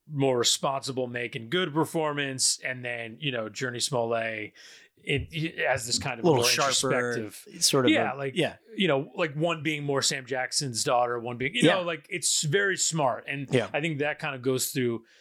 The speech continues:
Speaker 1: that comes through in, I think, I, all of her movies. Yeah.
Speaker 2: Yeah, yeah. No, I would agree. 'Cause I think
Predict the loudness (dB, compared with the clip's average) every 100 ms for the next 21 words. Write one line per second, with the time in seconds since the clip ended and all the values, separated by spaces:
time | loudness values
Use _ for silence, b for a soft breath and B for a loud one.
0 | b -2 -2 -2 -4 -2 -2 0 -2 -2
1 | -4 -6 -6 -8 0 2 2 -2 -16 -18
2 | -12 -10 -10 _ 4 4 2 -2 0 2
3 | 2 0 -2 -4 -4 -2 -2 -2 -2 -2
4 | -2